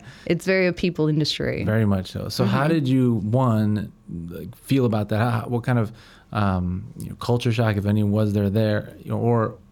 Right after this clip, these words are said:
Speaker 2: how did you approach it to where you found success? 'Cause it seems like you did. You, you know, you look,
Speaker 1: What?
Speaker 2: you make friends easy wherever you go. But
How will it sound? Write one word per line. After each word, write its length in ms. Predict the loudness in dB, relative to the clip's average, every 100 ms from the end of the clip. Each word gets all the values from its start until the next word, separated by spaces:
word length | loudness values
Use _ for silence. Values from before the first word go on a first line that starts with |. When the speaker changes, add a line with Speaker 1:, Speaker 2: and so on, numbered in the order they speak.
| -6
Speaker 2:
how 140 | -2 0
did 220 | 0 0
you 400 | 0 0 -2 -6 -16 -20 -14
approach 540 | -10 -6 0 2 2 0
it 160 | -2 -2
to 80 | 0
where 120 | 0
you 100 | 0
found 520 | -2 0 0 0 -4 -8 -10 -10 -20 -10
success? 420 | -6 -2 0 2
'Cause 100 | 2
it 80 | 4
seems 180 | 2 2
like 180 | 0
you 60 | -2
did. 240 | -4 -2
You, 80 | -2
you 160 | 0 0
know, 100 | 2
you 180 | 2 0
look, 180 | 0 0
Speaker 1:
What? 140 | 0
Speaker 2:
you 40 |
make 200 | 2 0
friends 280 | 0 0 2
easy 300 | 2 0 0
wherever 220 | 0 0
you 120 | 0 0
go. 240 | -2 -2
But 280 | -4 -6